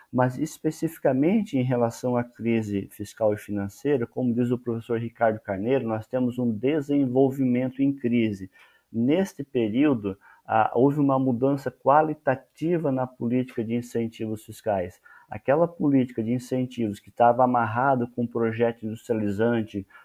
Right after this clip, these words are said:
com a grande indústria, com a grande complexidade industrial, ela passou por um processo de desmonte parcial.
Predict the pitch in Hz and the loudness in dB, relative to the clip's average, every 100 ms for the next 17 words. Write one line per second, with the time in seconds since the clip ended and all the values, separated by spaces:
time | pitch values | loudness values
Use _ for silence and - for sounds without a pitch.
0 | _ 117 113 101 113 131 139 117 113 98 | _ 0 0 2 4 4 4 4 0 0
1 | 120 123 117 - 104 - _ _ 113 110 | 2 2 0 -4 -10 -10 _ _ 0 2
2 | 120 143 135 131 123 117 120 - - 110 | 4 6 4 0 -4 -2 -2 -4 -6 2
3 | 110 107 107 101 - 101 110 139 120 - | 2 2 0 -4 -6 0 6 6 6 2
4 | - _ - 123 135 135 135 147 143 143 | -10 _ 0 2 2 0 0 0 0 2
5 | 139 139 139 131 127 135 139 135 131 135 | 4 2 2 0 0 2 2 0 -4 -4
6 | 131 135 131 131 151 175 170 139 - 131 | -2 0 4 6 6 4 0 -4 0 2
7 | 131 - 117 101 95 | 0 -2 2 2 0